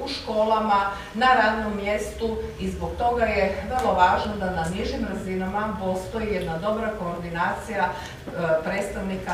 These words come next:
različitih ustanova, odnosno institucija. U tome vidimo veliku ulogu i u tome se očituje veliki angažman upravo naših predsjednica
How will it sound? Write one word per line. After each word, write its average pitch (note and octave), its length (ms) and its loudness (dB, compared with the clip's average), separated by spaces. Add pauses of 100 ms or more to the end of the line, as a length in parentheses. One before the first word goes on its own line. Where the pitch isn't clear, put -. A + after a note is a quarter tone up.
različitih F3 840 0 (140)
ustanova, D#3 600 -4 (120)
odnosno D#3 320 -10 (220)
institucija. - 760 -14 (800)
U A3 60 -6
tome D#4+ 300 6
vidimo C4+ 580 2 (180)
veliku B3+ 380 2 (100)
ulogu A3 560 0 (140)
i A3 120 -4
u - 40 -2
tome A3+ 400 2 (240)
se A3 240 2
očituje G#3+ 460 -2
veliki G3+ 400 -2
angažman F#3 720 0 (380)
upravo A3+ 680 2 (160)
naših G#3+ 580 2
predsjednica F#3+ 840 0